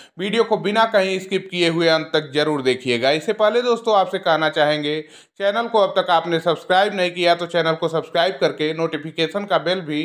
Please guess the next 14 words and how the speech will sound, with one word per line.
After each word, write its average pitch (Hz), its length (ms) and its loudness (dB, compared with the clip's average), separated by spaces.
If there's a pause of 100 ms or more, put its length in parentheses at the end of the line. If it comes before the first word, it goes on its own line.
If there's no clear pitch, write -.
(420)
जरूर 196 360 2
on 185 260 2
कर 196 160 0
लीजिएगा 170 600 2
और 160 220 0
साथ 196 280 0
ही 180 100 0
वीडियो 165 300 0
को 185 140 0
एक 165 160 -2
लाइक 165 280 2
भी 160 160 -6
कर 160 220 2
दीजिएगा। 143 560 0